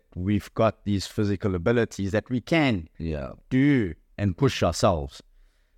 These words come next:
Speaker 1: And, um, yeah, they're, uh, thinking about those, those kids where they don't have the choice, they don't have the option.
Speaker 2: Mm.
Speaker 1: They need assistance to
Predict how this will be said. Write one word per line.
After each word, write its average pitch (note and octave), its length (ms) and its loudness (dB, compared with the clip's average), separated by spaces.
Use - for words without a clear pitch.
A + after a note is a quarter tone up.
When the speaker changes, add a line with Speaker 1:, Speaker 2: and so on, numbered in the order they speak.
Speaker 1:
And, G2 320 2
um, G2 480 2
yeah, G2+ 260 2
they're, A#2+ 240 2
uh, - 160 -12
thinking B2+ 400 2
about A2 280 2
those, G#2 420 0
those G2+ 320 0
kids F#2+ 360 -2
where F#2+ 360 0
they G2 260 2
don't G#2 360 2
have F#2 380 0
the F2 120 -2
choice, D#2 360 -6
they F2+ 120 0
don't G#2 180 2
have F2+ 320 2
the F#2 140 0
option. - 500 -8
Speaker 2:
Mm. E2 200 -2
Speaker 1:
They G#2+ 200 4
need A2 600 4
assistance G2 800 -2
to F#2+ 360 0